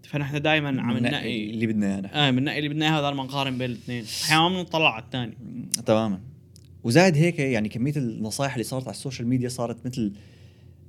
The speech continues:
Speaker 2: تخليك أنت عندك حلين: يا أما عم تحاول تنفذ أكبر كمية ممكنة منهم، يا أما طفيت على الآخر وإنه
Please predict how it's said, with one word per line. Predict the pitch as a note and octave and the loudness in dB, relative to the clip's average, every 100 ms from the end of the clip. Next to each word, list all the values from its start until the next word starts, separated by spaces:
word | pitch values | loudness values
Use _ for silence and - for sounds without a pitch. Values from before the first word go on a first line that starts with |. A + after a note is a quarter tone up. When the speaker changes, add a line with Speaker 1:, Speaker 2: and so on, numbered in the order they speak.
| - - | -16 -6
Speaker 2:
تخليك | - A#2 B2+ D3+ - | 2 6 6 6 2
أنت | D#3+ D#3 E3 E3 - | 0 0 -2 -4 0
عندك | C#3 C3 | 2 2
حلين: | - A2 G#2+ G#2 | 2 2 2 4
يا | C3 D3 | 2 2
أما | E3 C#3 G2+ - - - - - - - | 2 2 0 -8 -20 -20 -20 -20 -16 -2
عم | A#2+ | 0
تحاول | - F3 E3+ | 4 6 6
تنفذ | - E3+ D#3+ C#3 | 6 0 -4 -4
أكبر | D#3+ F3 | -4 -2
كمية | - D3+ E3 | 0 2 2
ممكنة | D#3+ D#3 D#3 | 0 -2 -2
منهم، | D3+ F3 G#3+ G3 | 0 0 0 2
يا | C#3+ E3 F3 | 4 4 2
أما | D3+ | 0
طفيت | C3 A#2+ F#3 E3 | 0 2 2 2
على | B2+ | 0
الآخر | D3+ E3 E3 C3 | 2 2 2 2
وإنه | B2+ B2 A2+ | 2 2 0